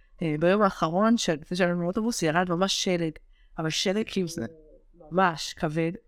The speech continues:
Speaker 1: ואתה רואה את כולם בחוץ, אה, וכבר כל הציוד כאילו בתוך השקיות, אז כבר אין לנו את הציוד של החרמוניות והכל,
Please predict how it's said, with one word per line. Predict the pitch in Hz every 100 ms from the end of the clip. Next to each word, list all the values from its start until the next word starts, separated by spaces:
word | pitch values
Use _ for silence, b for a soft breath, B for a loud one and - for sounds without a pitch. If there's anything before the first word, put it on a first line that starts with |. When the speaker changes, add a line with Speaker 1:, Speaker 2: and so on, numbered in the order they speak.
| _ _ -
Speaker 1:
ואתה | 175 226
רואה | 285
את |
כולם | - 233 233 269
בחוץ, | 262 - 226 220 - - _ _ _ _ _ - -
אה, | 180 180 175
וכבר | 170 185 202 185
כל | - 208
הציוד | 220 214 220 -
כאילו | 220
בתוך | 180 -
השקיות, | 214 214 - 220
אז | 170
כבר | - 170
אין | 254
לנו | 233
את | 190
הציוד | - 185 170
של | 175
החרמוניות | 160 170 165 165
והכל, | 160 156 180